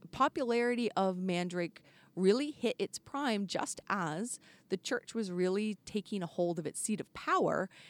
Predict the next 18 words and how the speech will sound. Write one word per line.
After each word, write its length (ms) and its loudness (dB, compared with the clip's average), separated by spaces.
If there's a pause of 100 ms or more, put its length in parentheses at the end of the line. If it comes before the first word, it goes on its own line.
(160)
in, 520 0 (160)
uh, 300 2 (100)
in 180 2
the 60 2
Mediterranean 640 0
European 540 -2
countries, 640 -6 (120)
and 720 -2 (420)
the 180 -4
church 640 0
said 320 0
that 200 0
it 160 -2
screamed 680 0
being 280 0
full 220 0
of 220 -2
demons 760 0